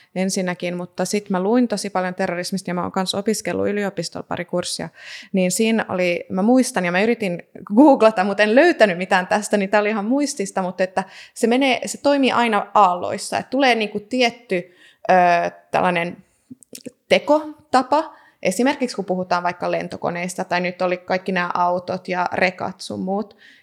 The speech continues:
Ja sit viranomaiset jotenkin oppii sen ja oppii niinku lukemaan ja, ö,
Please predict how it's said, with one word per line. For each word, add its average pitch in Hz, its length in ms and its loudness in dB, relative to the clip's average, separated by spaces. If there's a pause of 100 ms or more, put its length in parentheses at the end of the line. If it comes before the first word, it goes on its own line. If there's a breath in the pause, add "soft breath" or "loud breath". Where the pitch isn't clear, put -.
Ja 202 80 0
sit 269 380 0
viranomaiset 220 680 0
jotenkin 208 400 -4
oppii 254 440 -2
sen 262 320 0
ja 190 340 2 (200)
oppii 202 420 2
niinku 190 420 -2
lukemaan 196 720 0
ja, 185 300 0 (520)
ö, - 120 -10